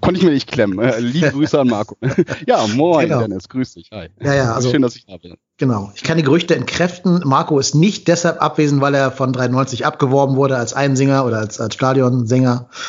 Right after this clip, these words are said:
Speaker 2: Das kommt erst in später Zukunft.
Speaker 1: Ich dachte, er müsste sich mit dem Rechtsanwalt von Dietmar Hopp unterhalten.
Speaker 2: Kann natürlich auch sein, ne? Vielleicht will er das nicht ganz offen zugeben, aber wer weiß, wer weiß.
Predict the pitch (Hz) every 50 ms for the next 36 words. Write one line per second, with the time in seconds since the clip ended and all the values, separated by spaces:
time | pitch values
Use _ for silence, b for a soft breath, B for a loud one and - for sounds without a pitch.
0 | B B B B 160 165 156 - - - - - - - 127 117 117 110 107 101
1 | 90 - - - 95 90 87 87 - - - 101 98 92 82 - - 107 - -
2 | - - - - - - - _ _ - 107 - - 123 113 120 127 123 110 110
3 | 104 - 117 107 107 104 120 135 - - 110 110 107 104 - 113 110 120 113 123
4 | 107 117 127 123 101 90 95 87 98 95 98 98 104 92 98 110 110 120 - -
5 | - 107 117 139 139 143 165 160 185 180 180 180 208 202 - 160 117 113 - 143
6 | 160 - - 147 127 - 151 156 143 - 156 147 - - 156 147 - - 139 -
7 | 156 135 - 175 202 202 220 226 214 208 208 196 165 165 160 165 165 151 147 147
8 | 160 156 156 151 131 117 117 - 135 135 123 123 123 110 - - -